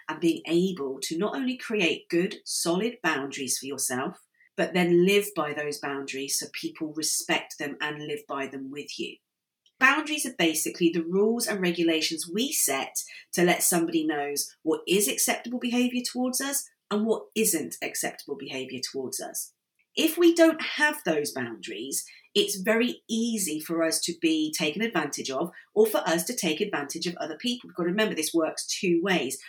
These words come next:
All social systems are a two-way communication. It's a relationship that sits at the core, you and them, them and you. So they have needs and you have needs, and it's about fulfilling each other's needs. But with regards to these social systems,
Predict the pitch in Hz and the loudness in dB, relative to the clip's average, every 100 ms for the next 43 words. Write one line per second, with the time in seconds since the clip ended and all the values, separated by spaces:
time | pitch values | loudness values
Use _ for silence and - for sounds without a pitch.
0 | - _ 190 208 220 226 - 226 196 196 | -20 _ 8 10 10 6 2 4 4 4
1 | - 180 180 208 208 - 143 143 - - | 4 4 4 2 0 -2 -4 -4 -6 -8
2 | _ 160 156 151 - - 202 190 170 165 | _ 0 0 0 -2 0 0 2 4 4
3 | 170 165 151 160 151 - - - - - | 2 0 0 -2 -2 -2 -4 -8 -18 -12
4 | - 175 - - 175 - - 185 175 170 | -4 0 0 -2 -10 -2 6 6 8 8
5 | 170 185 190 175 170 - 143 - - - | 8 8 6 4 0 -2 -6 -4 -4 -4
6 | - - 170 135 135 - _ - 180 180 | -6 -6 -2 -2 -4 -12 _ 2 4 4
7 | 160 143 165 190 247 _ _ 165 147 151 | 2 0 2 2 0 _ _ 0 0 -4
8 | 151 151 143 156 127 101 - _ _ _ | -6 -6 -2 -2 -2 -4 -10 _ _ _
9 | - 190 185 208 240 240 214 208 208 202 | -2 2 6 6 6 2 2 2 2 2
10 | 175 180 180 180 156 151 143 - 127 165 | 2 2 2 2 -2 -8 -8 -6 -4 -2
11 | - - 185 - 180 165 156 - 147 143 | -4 -2 -6 -2 2 2 0 -4 -4 -6
12 | 156 135 - - - - _ _ _ - | -4 -4 -6 -6 -8 -8 _ _ _ 6
13 | 220 226 214 226 226 247 285 294 - 233 | 6 6 0 -2 4 4 4 2 0 4
14 | 190 170 156 151 151 143 139 - 123 - | 4 4 2 2 0 -2 -2 -2 -2 -4
15 | - - 170 - | -6 -8 -6 -6